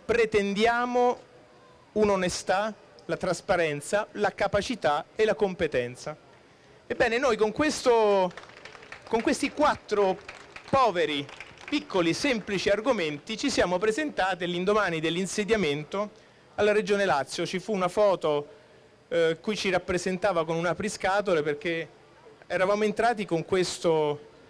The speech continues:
con questo intento. Erano luoghi che non ci appartenevano, stanze, aule che non avevamo mai,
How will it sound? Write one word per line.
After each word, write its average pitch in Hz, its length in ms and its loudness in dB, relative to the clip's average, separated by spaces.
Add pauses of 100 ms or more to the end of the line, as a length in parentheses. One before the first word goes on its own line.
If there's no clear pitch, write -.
(100)
con 170 160 -6
questo 185 260 0
intento. 185 640 0
Erano 185 540 0 (160)
luoghi 202 360 2
che 180 80 -4
non 185 140 -2
ci 196 100 0
appartenevano, 180 720 -2
stanze, 151 720 -4 (560)
aule 147 540 2 (180)
che 202 100 -4
non 208 140 0
avevamo 220 360 2
mai, 214 380 0